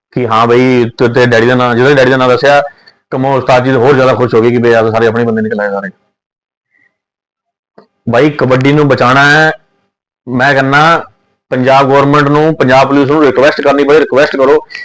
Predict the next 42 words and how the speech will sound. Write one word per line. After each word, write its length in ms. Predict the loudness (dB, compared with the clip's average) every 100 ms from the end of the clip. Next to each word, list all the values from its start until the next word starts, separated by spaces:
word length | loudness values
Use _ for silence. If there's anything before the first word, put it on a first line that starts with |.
| -8
ਕਿ 80 | -2
ਇਹਨਾਂ 200 | 0 2
ਨੂੰ 100 | 2
ਥੋੜ੍ਹਾ 140 | 2 2
ਜਲਦੀ 260 | 2 2
ਰਿਟਾਇਰਮੈਂਟ 380 | 2 0 0 0
ਦੇ 140 | 0 0
ਕੇ 100 | 0
ਨਾ 160 | -2 -6 _ -16 -16 -6
ਇਹਨਾਂ 160 | -2 0
ਨੂੰ 100 | 0
ਕਬੱਡੀ 200 | 0 0
ਵਾਲੇ 140 | 0
ਪਾਸੇ 220 | 0 -2
ਆ, 120 | -4 -6 -12 _
ਇਹਨਾਂ 160 | -2 -2
ਨੂੰ 80 | 0
ਫ੍ਰੀ 160 | -2
ਟਾਈਮ 220 | 0 -2 -4
ਦਿਓ 220 | -8 -12 _ -20 -10
ਕਬੱਡੀ 280 | -4 -4 -4
ਲਈ। 200 | -6 -10 _ _ _ -20 -20 -20 _ _ _ -2
ਇਹ, 180 | 0 0
ਇਹ 60 |
ਸਭ 240 | 0 0 2
ਸਹੀ 140 | 2
ਕਰ 140 | 2 0
ਦੇਣਗੇ। 340 | 0 -2 -4 -10 _ 2
ਇਹ 260 | 4 4
ਆਪਣਾ, 300 | 2 2 0 0
ਆਪਣੇ 200 | 0 2
ਹਿਸਾਬ 240 | 2 2
ਨਾਲ 80 | 0
ਚਲਾਏਂਗੇ, 320 | 0 2 0
ਪੁਰਾਣੀ, 360 | 0 0 0 0
ਪੁਰਾਣੀ 280 | 0 0 2
ਕਬੱਡੀ 300 | 2 2 2
ਵਾਂਗੂ 240 | 2 0
ਪਿੰਡਾਂ 260 | 0 2 2
ਦੇ 80 |
ਹਿਸਾਬ 260 | 2 0 -2
ਨਾਲ। 140 | -8